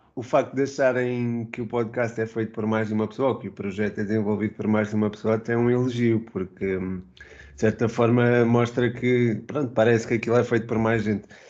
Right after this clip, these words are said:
Mas, mas sim, de facto, <laughs> às vezes é, é chato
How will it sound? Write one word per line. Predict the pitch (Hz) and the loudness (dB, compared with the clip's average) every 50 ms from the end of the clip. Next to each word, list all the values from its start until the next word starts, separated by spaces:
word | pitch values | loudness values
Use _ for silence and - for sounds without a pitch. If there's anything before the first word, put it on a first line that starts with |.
| - - - _ _ - | -20 -20 -20 _ _ -8
Mas, | 95 98 101 101 101 101 101 98 95 92 90 92 - | -4 -2 0 0 2 0 0 0 -2 -4 -6 -8 -12
mas | - - 101 101 104 104 | -12 -8 -6 -4 -4 0
sim, | - 139 139 123 113 104 104 98 | 2 4 4 4 4 2 0 -4
de | 95 - | -8 -6
facto, | - - 120 - - - - - 135 - - - | -2 -2 0 0 -2 -2 -2 0 -2 0 0 0
<laughs> | 165 - - - - - - | 0 0 -2 -8 -14 -8 -4
às | 131 120 107 | -2 0 0
vezes | 110 120 120 101 | 0 0 0 2
é, | 117 120 117 117 107 120 120 117 | 2 0 0 0 0 -2 -2 -2
é | |
chato | 113 117 139 156 131 117 - - | -2 0 0 0 0 0 -4 -10